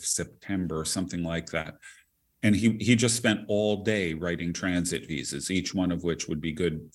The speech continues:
for a family. Um, he got, uh, his wife would bring him sandwiches, and he just wrote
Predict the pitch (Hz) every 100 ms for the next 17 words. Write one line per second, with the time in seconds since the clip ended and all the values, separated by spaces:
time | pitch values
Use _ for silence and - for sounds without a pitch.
0 | - 85 80 78 - - _ _ 82 -
1 | 82 73 67 69 - _ _ _ _ _
2 | _ 87 85 82 85 - - 98 85 95
3 | 90 87 - 85 80 78 87 101 98 101
4 | 87 90 87 85 95 90 87 80 87 -
5 | 87 90 87 87 - 90 85